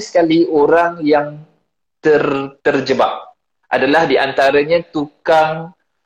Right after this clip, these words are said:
uh, rawat ni, dia minta nama mak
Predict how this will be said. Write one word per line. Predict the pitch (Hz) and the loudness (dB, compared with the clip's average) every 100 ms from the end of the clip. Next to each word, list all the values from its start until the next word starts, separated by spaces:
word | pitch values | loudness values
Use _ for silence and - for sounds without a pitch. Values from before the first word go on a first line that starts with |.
| _ - | _ -2
uh, | 117 131 131 | 2 4 4
rawat | 139 143 190 - | 4 4 2 0
ni, | 160 202 147 | -2 -2 2
dia | 151 | 2
minta | 156 160 156 156 175 - 139 | 0 -6 -8 -2 -2 -2 -4
nama | 143 147 147 156 156 | -2 0 0 0 0
mak | 147 135 | -2 -4